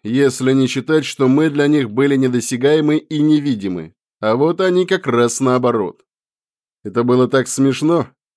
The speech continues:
Люди сошли по трапам и неожиданно оказались на палубе, оглушённые и связанные по рукам и ногам. Не боевая операция, а цирк какой-то.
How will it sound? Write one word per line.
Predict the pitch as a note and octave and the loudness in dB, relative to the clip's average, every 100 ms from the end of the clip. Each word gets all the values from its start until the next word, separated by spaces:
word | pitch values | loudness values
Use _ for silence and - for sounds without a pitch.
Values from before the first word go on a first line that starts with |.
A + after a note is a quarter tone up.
| _ _ _ _ _ _ - | _ _ _ _ _ _ -4
Люди | B2+ F#3+ G3+ F3+ | 0 2 2 0
сошли | - D#3+ D3 F3+ F3 | 2 0 0 0 2
по | - C#3+ | 0 0
трапам | C#3+ C#3 C#3 C3+ D3+ D#3+ | 0 2 2 2 0 0
и | D#3 F3 | 0 2
неожиданно | F#3+ F3 B2+ C#3 D3+ D3+ | 4 2 0 -2 0 0
оказались | D3 D#3 B2+ B2 C3 C3 D#3+ | 2 0 2 2 0 0 -2
на | D#3 | -2
палубе, | C3+ D3 A#2 A#2+ B2+ D3 | 0 0 2 2 0 0
оглушённые | C3+ C#3 C3 B2 - A2 A2 A#2 C3 | 0 0 -2 -2 0 0 2 2 2
и | - D3 | 0 -4
связанные | C#3 C#3 A#2+ A2+ B2 C3 | -2 0 0 0 0 0
по | C3 C#3 | 2 0
рукам | C#3 C3+ C#3 D3 | 0 0 0 0
и | |
ногам. | D#3+ D#3+ G2+ D#2 _ _ _ _ _ _ _ _ _ | -2 -2 -4 -6 _ _ _ _ _ _ _ _ _
Не | G2+ A#2 | -2 0
боевая | C3+ D3 D#3 D#3 D#3+ D3+ | 2 2 4 4 4 2
операция, | C#3 D#3 D3 D3+ C#3 - D#3 D3 D#3 | 2 2 4 2 0 -2 2 2 2
а | |
цирк | D3+ - A3 - | 0 -2 -2 -2
какой-то. | - B2 G#2+ F#2+ - | -4 -4 -4 -6 -8